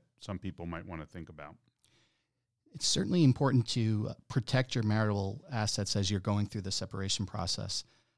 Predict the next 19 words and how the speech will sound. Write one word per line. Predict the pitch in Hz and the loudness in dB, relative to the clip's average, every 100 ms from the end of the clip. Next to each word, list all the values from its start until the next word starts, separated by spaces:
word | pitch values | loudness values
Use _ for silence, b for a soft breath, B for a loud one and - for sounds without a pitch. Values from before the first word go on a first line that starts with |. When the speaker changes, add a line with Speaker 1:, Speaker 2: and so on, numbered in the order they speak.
| _ | _
Speaker 2:
Uh, | 110 110 | -4 0
it | 117 | 4
may | 127 | 6
seem | 139 - 147 131 123 120 | 6 2 4 4 4 2
counterintuitive | - 117 120 110 - 107 113 123 | -2 0 2 0 0 -2 -2 -4
to | 110 | -4
some, | - 110 123 | -2 2 2
but | 120 101 | 2 0
it's | - | 2
important | 101 - 127 107 | 2 4 2 2
to | 104 | 2
note | 101 110 117 B B B | 4 4 2 B B B
you | 127 | -2
actually | 151 - | 0 0
don't | 175 139 | 2 2
wanna | 120 | 2
transfer | - - 123 123 - 113 107 | 0 -2 0 2 0 -2 0
any | 110 107 | 0 2
money | 95 98 95 | 2 0 -2